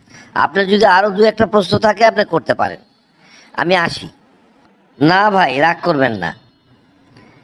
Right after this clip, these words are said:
আমি আপনাকে শেষ প্রশ্নটা ধরছি, দেখি আপনি পারেন কি না। প্রশ্নটা হচ্ছে, দরজা জানালাহীন ঘর, তবু রোজ ভরে ওঠে শব্দে,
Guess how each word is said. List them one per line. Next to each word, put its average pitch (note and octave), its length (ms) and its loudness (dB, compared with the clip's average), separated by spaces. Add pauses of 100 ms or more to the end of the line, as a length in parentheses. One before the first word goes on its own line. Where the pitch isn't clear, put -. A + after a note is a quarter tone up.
(720)
আমি E3 260 0
আপনাকে G3+ 300 2
শেষ F#3+ 300 0
প্রশ্নটা F#3 460 0
ধরছি, C3+ 340 0
দেখি E3 280 0
আপনি E3 200 0
পারেন C#3+ 380 -2
কি A2+ 120 -10
না। F#2+ 160 -4 (840)
প্রশ্নটা F3 460 0
হচ্ছে, G#3 300 2 (720)
দরজা D#3+ 580 2
জানালাহীন E3+ 680 2
ঘর, A2+ 280 0 (920)
তবু G3+ 320 4
রোজ F#3 420 2
ভরে A#2+ 440 0
ওঠে F#3+ 240 0
শব্দে, A#2+ 460 -4